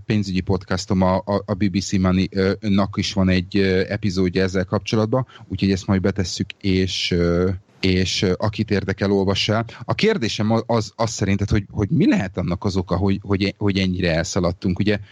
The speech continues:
<laughs> most egy kicsit próbálok nem visszautalni arra, hogy milyen drága eszközök vannak körülöttünk, de, de szerinted van ennek, van ennek bármiféle generált oka, vagy, vagy egyszerűen csak ez egy ilyen emberi természet, hogy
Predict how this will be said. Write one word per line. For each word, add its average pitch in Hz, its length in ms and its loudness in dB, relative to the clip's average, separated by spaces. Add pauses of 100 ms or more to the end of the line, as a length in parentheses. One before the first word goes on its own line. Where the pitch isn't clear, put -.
(120)
<laughs> 127 240 2
most - 200 0
egy 107 60 2
kicsit 110 280 -2
próbálok 98 460 0
nem 98 160 2
visszautalni 98 640 0
arra, 101 180 2
hogy 101 160 0 (180)
milyen 110 220 2
drága 92 300 0
eszközök 95 460 -2
vannak 92 320 2
körülöttünk, 95 580 0
de, 131 200 0 (200)
de 104 260 0 (180)
szerinted 135 520 2 (220)
van 107 220 2
ennek, 120 380 0 (160)
van 107 180 2
ennek 113 300 0 (120)
bármiféle 107 880 0 (180)
generált 113 560 0
oka, 180 340 0
vagy, 170 280 -2
vagy 151 160 0
egyszerűen 147 380 0
csak - 160 -4
ez 139 100 2
egy 131 120 0
ilyen 131 140 2
emberi 110 360 2
természet, 95 520 -2
hogy 98 160 0